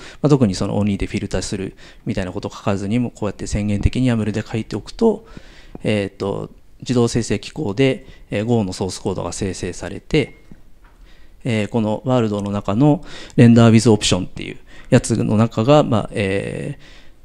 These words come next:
ー、アプリケーションフレームワークのコードになってるんですけれど、まあ、この中で、えー、このオプションの条件を使ってですね、適切に間引きながらイーガーローディングしていくみたいな挙動になりますと。で、最終的に出力すると、ジェイソンが、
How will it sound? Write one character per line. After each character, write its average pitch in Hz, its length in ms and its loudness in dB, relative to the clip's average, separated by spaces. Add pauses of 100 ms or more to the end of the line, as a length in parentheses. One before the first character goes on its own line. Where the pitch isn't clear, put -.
(260)
ー、 - 40 0
ア 110 40 -4
プ 113 80 4
リ 107 60 2
ケ 113 100 2
ー - 20 4
シ 101 100 -2
ョ 104 40 2
ン - 20 0
フ 110 80 2
レ 107 80 4
ー 104 60 2
ム 101 60 2
ワ 98 80 0
ー - 20 -14
ク 101 80 -8
の 104 80 -8
コ 107 160 4
ー - 20 2
ド 95 120 0
に 92 40 -2
な 92 120 -2
っ - 20 -14
て - 180 -8
る 92 100 -4
ん 90 40 -6
で 90 100 -8
す - 100 -4
け 98 120 -4
れ 98 80 -2
ど、 113 200 2 (800)
ま 135 140 0
あ、 - 20 -4
こ - 120 -4
の 160 100 4
中 165 240 0
で、 175 400 0 (180)
え 113 120 -2
ー、 - 20 -14
こ 110 120 -4
の 107 100 0
オ 110 40 -4
プ - 80 -8
シ - 120 -4
ョ - 20 0
ン 98 60 -4
の 95 80 -6
条 101 180 -2
件 98 220 -6
を 92 40 -12
使 - 220 -8
っ 107 60 -8
て 104 160 -10
で 95 80 -12
す - 100 -14
ね、 107 220 -10 (320)
適 - 180 2
切 107 220 0
に 98 80 -2
間 104 100 0
引 107 140 0
き 113 120 -2
な 107 120 0
が 104 100 -4
ら 120 140 0
イ 104 140 0
ー - 20 0
ガ 98 100 2
ー - 20 0
ロ 95 140 -2
ー - 20 -6
デ 92 100 -8
ィ 90 40 -8
ン 92 40 -10
グ 104 100 -10
し - 100 -8
て - 180 -4 (400)
い 120 80 -8
く 104 140 -2
み 98 100 -2
た 95 120 -4
い 101 40 -8
な 98 80 -12
挙 101 160 -6
動 95 200 -4
に 131 100 2
な 101 100 -2
り 95 80 -8
ま 85 120 -10
す - 100 -2
と。 - 100 -20 (1500)
で、 185 200 0
最 151 160 6
終 135 180 0
的 135 220 0
に 131 300 2
出 123 140 0
力 110 200 0
す 117 100 -2
る 110 120 -2
と、 180 320 2
ジ 123 80 -2
ェ - 20 2
イ 113 60 0
ソ 113 140 -4
ン 107 100 -4
が、 135 240 2